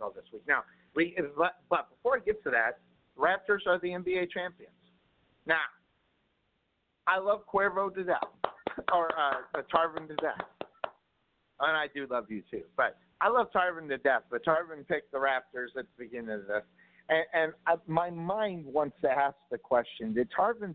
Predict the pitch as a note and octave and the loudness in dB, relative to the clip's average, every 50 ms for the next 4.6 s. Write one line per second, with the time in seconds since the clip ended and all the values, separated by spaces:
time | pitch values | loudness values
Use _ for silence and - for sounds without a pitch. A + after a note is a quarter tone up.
0 | - _ D3 D3+ D3 - _ _ - - - _ _ _ - A#2+ A#2+ A#2+ C3 C3 | -6 _ 0 0 0 0 _ _ -20 -20 -20 _ _ _ 0 2 2 2 2 0
1 | C#3 - _ D3 C#3 A#2 - B2+ B2 F#2+ - A#2+ G2+ - G#2+ G2+ G2+ G2+ G#2 A#2 | 0 -2 _ -4 -4 -4 -4 -4 -4 -2 -2 -2 -4 -4 -8 -12 -10 -4 0 2
2 | C3 C#3 D3 C#3+ C3+ - - G#2+ A2 A#2 B2 C3 B2+ - - C3 A#2+ - - - | 2 2 2 0 -2 -4 -4 -2 -2 -2 -2 -2 -4 -4 -4 -4 -4 -4 -4 -4
3 | A#2+ G#2+ G#2 A2+ B2 A2+ - _ - A#2 A#2 A#2 - - A#2 A#2 A2+ G#2+ A#2 G#2 | -4 -4 -2 -2 -4 -4 -2 _ 2 2 2 2 0 -4 -6 -6 -6 -8 -4 -2
4 | A#2 A2+ G#2+ G2+ F2+ F#2 A2 A2+ A#2 A#2 A#2+ A#2 | -2 0 0 -2 -4 -2 -2 0 0 0 0 -2